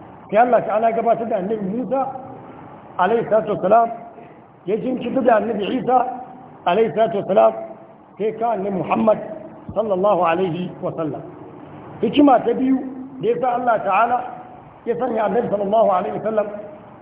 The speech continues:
a tsakiyar waɗannan annabawa, saboda Annabi Musa shine annabin Yahudawa, a, Annabi Isa alaihi salatu wassalam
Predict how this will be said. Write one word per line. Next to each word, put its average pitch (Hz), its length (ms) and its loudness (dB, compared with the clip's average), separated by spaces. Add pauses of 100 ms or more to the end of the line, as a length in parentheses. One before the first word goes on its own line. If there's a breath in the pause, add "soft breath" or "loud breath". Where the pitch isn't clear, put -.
(120)
a 190 100 4
tsakiyar 202 400 0
waɗannan 214 400 0
annabawa, 170 540 2 (800)
saboda 196 680 0 (140)
Annabi 226 340 4
Musa 254 320 0 (640)
shine 254 300 -4
annabin 208 480 2
Yahudawa, 175 560 2 (1040)
a, 185 80 4 (480)
Annabi 220 480 -2
Isa 240 220 0
alaihi 226 160 -2
salatu 180 260 -2
wassalam 240 260 4